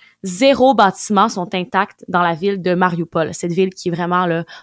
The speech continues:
bombardée par les Russes depuis le début. Il y a cent vingt et un enfants qui ont été tués, plus de mille bâtiments qui ont été détruits à Kharkiv,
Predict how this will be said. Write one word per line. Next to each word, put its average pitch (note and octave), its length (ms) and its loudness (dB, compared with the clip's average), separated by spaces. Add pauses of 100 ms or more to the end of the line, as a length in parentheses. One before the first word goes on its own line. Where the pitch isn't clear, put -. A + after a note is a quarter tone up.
bombardée F3 500 0
par E3+ 160 -2
les D#3+ 120 -2
Russes F#3 180 -6
depuis E3 240 -8
le D#3+ 60 -10
début. - 320 -8 (480)
Il - 60 -6
y - 40 2
a - 20 -2
cent D4 300 2
vingt B3 200 0
et A3 80 0
un G#3 260 0
enfants F3+ 460 -2
qui - 120 -8
ont F3+ 80 -2
été E3+ 180 -4
tués, F3 440 -4 (840)
plus C4 240 0
de A3 120 4
mille G#3+ 440 2
bâtiments F#3 560 0
qui G#3 120 -4
ont F3+ 40 2
été F3 180 -2
détruits G#3+ 520 -2
à F3 80 -2
Kharkiv, F#3 640 -10